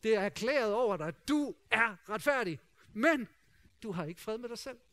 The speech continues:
Du kan ikke tilgive dig selv. Du kan ikke bære over med dig selv. Du lever ikke i den tilgivelse, som Gud har givet dig. Du er simpelthen så god til at fordømme dig selv. Og det betyder,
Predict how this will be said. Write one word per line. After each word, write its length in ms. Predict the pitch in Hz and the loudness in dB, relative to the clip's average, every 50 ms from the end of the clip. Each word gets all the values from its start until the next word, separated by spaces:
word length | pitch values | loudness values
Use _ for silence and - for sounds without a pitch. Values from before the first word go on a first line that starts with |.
| _ _ _ _ _ _ _ _ _ _ _ - | _ _ _ _ _ _ _ _ _ _ _ -8
Du 60 | 220 | -4
kan 100 | 156 180 | -2 -2
ikke 120 | 196 - | -2 -2
tilgive 340 | - - 240 262 247 262 262 | -4 -6 -8 -8 -10 -12 -14
dig 120 | 208 196 | -14 -14
selv. 180 | - - 240 - _ _ _ _ _ _ _ _ _ _ _ _ _ - | -12 -12 -14 -16 _ _ _ _ _ _ _ _ _ _ _ _ _ -8
Du 100 | - 262 | -6 -2
kan 120 | 190 185 233 | 0 2 2
ikke 260 | 233 240 233 285 220 - - - - _ _ | 2 2 2 -2 -6 -8 -12 -20 -20 _ _
bære 120 | - 214 180 | 0 0 0
over 220 | 160 226 269 277 | 0 -2 -4 -4
med 140 | 247 220 214 | -4 -4 -4
dig 100 | 202 196 | -4 -4
selv. 260 | - - 226 226 208 - - - _ - | -4 -4 -4 -4 -6 -8 -16 -14 _ -6
Du 80 | 247 | -4
lever 440 | 240 220 208 220 262 285 302 285 269 - - - | -2 0 0 0 0 0 0 0 -2 -2 -6 -8
ikke 280 | 233 285 320 294 285 214 | -6 -6 -4 -6 -6 -10
i 140 | - 214 233 | -10 -6 -4
den 200 | 226 262 247 214 | -2 -2 -2 -2
tilgivelse, 600 | - - 294 294 277 262 262 220 175 - 226 196 | -4 -4 -4 -4 -4 -6 -6 -8 -8 -8 -10 -10
som 200 | - 233 202 180 | -8 -10 -10 -8
Gud 260 | - 247 277 285 262 - _ _ _ _ _ _ _ _ _ | -8 -8 -8 -8 -10 -12 _ _ _ _ _ _ _ _ _
har 100 | - 226 | -8 -6
givet 220 | 202 180 254 269 262 | -6 -4 -4 -4 -2
dig. 200 | 262 220 - - | -4 -4 -4 -4
Du 200 | 302 302 269 - _ _ _ _ _ _ _ _ _ _ _ _ _ - | -6 -6 -6 -8 _ _ _ _ _ _ _ _ _ _ _ _ _ -4
er 160 | 208 254 240 | -4 -2 -2
simpelthen 840 | 214 - - - - - - 311 262 - _ - 214 208 226 247 190 | -2 -2 -2 -2 -2 -2 -4 -6 -6 -6 _ 0 0 2 2 0 -2
så 160 | 185 - 247 | -4 -6 -4
god 200 | 196 208 226 208 | -4 -4 -6 -8
til 240 | 170 - 185 180 196 - _ _ - | -8 -6 -4 -4 -4 -6 _ _ -14
at 60 | 160 | -12
fordømme 340 | - - 180 185 190 180 165 | -10 -8 -8 -8 -8 -8 -10
dig 100 | 160 156 | -12 -12
selv. 180 | - - - - _ _ _ _ _ _ _ _ _ _ _ _ _ _ _ _ _ _ _ _ _ _ - - _ _ _ _ _ | -12 -14 -14 -16 _ _ _ _ _ _ _ _ _ _ _ _ _ _ _ _ _ _ _ _ _ _ -20 -20 _ _ _ _ _
Og 200 | _ 185 214 165 | _ -8 -6 -2
det 160 | - 302 - | -2 -4 -4
betyder, 480 | - - 214 - - 320 330 311 226 160 | -4 -8 -8 -6 -4 -4 -2 -2 -4 -4